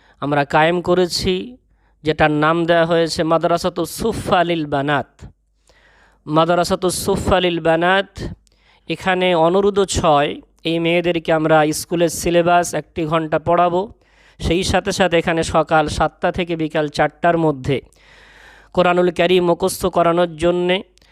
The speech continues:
আমরা সমস্ত পদক্ষেপ অবলম্বন করে গোটা পাঠটা এখানে পড়িয়ে দেব। অনাবাসিকভাবে বাচ্চাগুলো সকাল সাতটায় আসবে, বিকাল চারটায় চলে যাবে। আমরা এই নতুন একটা পদক্ষেপ নিয়েছি। যারা আমাদের আজকের এই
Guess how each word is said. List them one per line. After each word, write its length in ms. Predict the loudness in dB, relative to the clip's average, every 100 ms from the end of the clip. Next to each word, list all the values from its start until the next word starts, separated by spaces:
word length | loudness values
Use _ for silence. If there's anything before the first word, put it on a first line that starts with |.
| _ -6
আমরা 240 | 0 0
সমস্ত 460 | 0 0 2 2 0
পদক্ষেপ 500 | 0 2 2 2 2
অবলম্বন 520 | 2 2 2 0 0
করে 240 | -2 -2
গোটা 320 | 0 -2 0 -2
পাঠটা 420 | 2 0 0 -6
এখানে 260 | -4 -6
পড়িয়ে 380 | -2 -2 -2 -2
দেব। 280 | 0 -2 -2 -6 _ _ _ _
অনাবাসিকভাবে 800 | -2 0 2 0 0 -4 0 0 2
বাচ্চাগুলো 540 | 0 0 -4 0 -2
সকাল 360 | -2 -2 -2 -4
সাতটায় 520 | -4 -6 -2 0 2
আসবে, 300 | 0 0 -2
বিকাল 320 | -2 -2 -4
চারটায় 480 | -2 -4 -2 -4 -2
চলে 280 | 0 2 4
যাবে। 360 | 2 2 -4 -10 _ _ _ -6
আমরা 580 | -2 2 2 2 -4 _ _ _ _
এই 100 | -4
নতুন 280 | -2 0 -2
একটা 200 | -2 -2
পদক্ষেপ 540 | 0 0 0 0 -2
নিয়েছি। 600 | 0 0 0 -2 -2 -4 -8 _ _ _ _ _
যারা 340 | 0 2 4 2
আমাদের 340 | 0 0 0
আজকের 420 | 0 -2 -2 0
এই 360 | 0 -2 -4